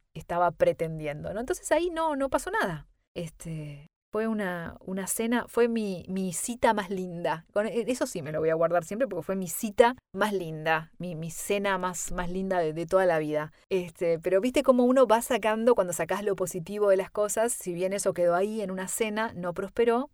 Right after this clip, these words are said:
pero para mí es, hasta el día de hoy, mi cita más linda. Espero que en algún momento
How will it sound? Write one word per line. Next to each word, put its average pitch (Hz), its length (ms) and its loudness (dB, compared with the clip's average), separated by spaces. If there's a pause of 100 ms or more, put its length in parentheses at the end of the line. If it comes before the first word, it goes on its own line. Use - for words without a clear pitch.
(100)
pero 196 220 4
para 185 220 2
mí 214 240 -4
es, 220 320 -4
hasta 170 220 -4
el 185 100 0
día 208 160 6
de 190 160 8
hoy, 214 240 6 (100)
mi 202 180 -2
cita 226 460 2 (120)
más 180 200 -6
linda. 151 380 -10 (140)
Espero 190 340 2
que 196 80 4
en 175 80 2
algún 175 220 -4
momento 208 500 6